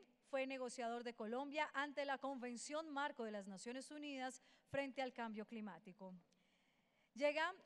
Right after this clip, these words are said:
al ministerio luego de ser director del Centro Nacional del Agua de la Asociación Nacional de Empresarios de Colombia, andi, director general del idean y director ejecutivo de la Fundación People and Earth.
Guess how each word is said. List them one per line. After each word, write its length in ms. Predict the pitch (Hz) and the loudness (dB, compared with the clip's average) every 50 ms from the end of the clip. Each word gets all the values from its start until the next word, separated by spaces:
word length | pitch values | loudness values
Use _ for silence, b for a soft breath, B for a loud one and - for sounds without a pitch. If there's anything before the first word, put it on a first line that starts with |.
| - | -2
al 140 | 269 262 254 | 0 0 0
ministerio 760 | 247 247 240 233 214 - - 277 277 226 220 226 262 320 - | 0 -2 -4 -4 -4 0 2 2 2 2 0 -2 -2 -2 -4
luego 300 | 240 233 233 226 220 240 | -6 -6 -4 -2 -2 0
de 100 | 254 247 | 0 0
ser 240 | 240 - 254 233 233 | -2 -2 -2 -4 -4
director 500 | 220 262 254 247 233 - - 262 269 285 | -4 -4 -4 -4 -4 0 0 0 0 0
del 140 | 285 302 262 | 0 -4 -4
Centro 340 | - 262 254 247 233 262 262 | -4 -4 -4 -4 -4 -6 -4
Nacional 480 | 247 233 - - 214 214 226 233 240 | -4 -4 -6 -6 -6 -4 -4 -4 -4
del 200 | 214 226 220 226 | -4 -4 -2 0
Agua 340 | 226 233 254 277 277 302 285 | 0 0 0 0 0 -2 -2
de 140 | 240 220 220 | -2 -2 -4
la 180 | 214 220 240 | -2 -2 -2
Asociación 480 | 254 247 - 233 226 214 202 - 240 233 | -2 -2 -4 -6 -6 -6 -6 -6 -6 -4
Nacional 500 | 233 233 208 - 214 202 214 226 240 240 | -4 -6 -6 -6 -8 -6 -4 -4 -4 -4
de 60 | 226 | -6
Empresarios 520 | 226 214 208 196 175 - 226 226 233 226 196 | -8 -8 -8 -10 -6 -4 -4 -4 -4 -4 -8
de 100 | 202 - | -8 -8
Colombia, 500 | - 196 208 220 226 226 226 240 - - | -8 -6 -6 -4 -4 -2 -2 -2 -2 0
andi, 480 | - 262 302 294 254 226 202 180 180 180 _ B B B B B B B B | 0 0 0 0 -2 -6 -8 -10 -12 -16 _ B B B B B B B B
director 460 | B 240 269 269 240 - - 254 254 | B -2 0 0 0 0 -2 -2 -2
general 500 | 269 240 285 277 254 233 233 233 247 247 | -2 -4 -4 -4 -2 0 0 0 -2 -2
del 200 | 208 202 220 220 - 254 | -4 -6 -6 -6 -6 -6
idean 580 | 277 311 294 277 240 220 214 214 233 277 339 330 B B B B B B | -8 -4 -2 -2 0 0 0 0 -2 -2 -4 -6 B B B B B B
y 80 | 269 277 | -6 -4
director 400 | 262 269 262 247 - - 302 330 | -2 -2 -2 -2 0 0 0 0
ejecutivo 520 | 320 349 349 - 262 214 - 254 269 285 | 0 -2 -6 -6 -8 -8 -6 -2 0 0
de 100 | 277 247 | 0 0
la 80 | 226 196 | 0 -4
Fundación 580 | - 302 339 320 285 269 - 277 262 262 254 | -6 -8 -6 -4 -4 -4 -2 -2 -2 -2 -2
People 340 | - 254 240 - 247 247 247 | -6 -8 -10 -6 -4 -4 -4
and 120 | 262 247 | -4 -4
Earth. 260 | 220 165 - - 151 | -6 -10 -12 -14 -16